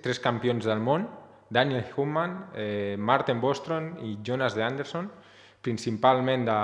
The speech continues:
països nòrdics, que és on l'orientació és esport nacional.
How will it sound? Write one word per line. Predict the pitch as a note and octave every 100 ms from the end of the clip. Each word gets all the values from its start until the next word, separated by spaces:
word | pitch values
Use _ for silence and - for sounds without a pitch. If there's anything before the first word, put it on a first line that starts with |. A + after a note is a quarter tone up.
| G#2 G2+
països | - G#2+ G#2+ A2+ A#2+
nòrdics, | C3+ C#3 F#3 - -
que | - G2+
és | - -
on | G#2 G2
l'orientació | G2 G2+ G2+ F#2+ A2+ A2 G#2+ -
és | A2 A2 - - - -
esport | G#2+ - A#2
nacional. | A2+ G#2 A2+ A#2+ C#3+